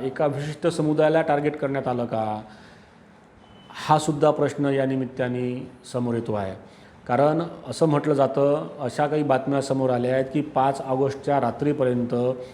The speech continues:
एकट्या पंचगड जिल्ह्यात बावीस घरे आणि झैनदहात या, अ, मध्ये, अ, वीस घरे आणि,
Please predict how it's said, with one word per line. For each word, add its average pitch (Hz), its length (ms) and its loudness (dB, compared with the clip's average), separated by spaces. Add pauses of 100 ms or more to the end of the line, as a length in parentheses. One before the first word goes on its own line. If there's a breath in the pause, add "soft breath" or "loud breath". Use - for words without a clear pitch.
(160 loud breath)
एकट्या 143 480 2
पंचगड 156 800 2
जिल्ह्यात 135 520 0
बावीस 127 600 0
घरे 123 460 0 (580 loud breath)
आणि 147 680 -2 (440)
झैनदहात 139 720 4 (160)
या, 143 320 2
अ, 123 480 -2
मध्ये, 127 380 0 (420 loud breath)
अ, 123 300 -2
वीस 143 380 2
घरे 127 360 2
आणि, 131 500 0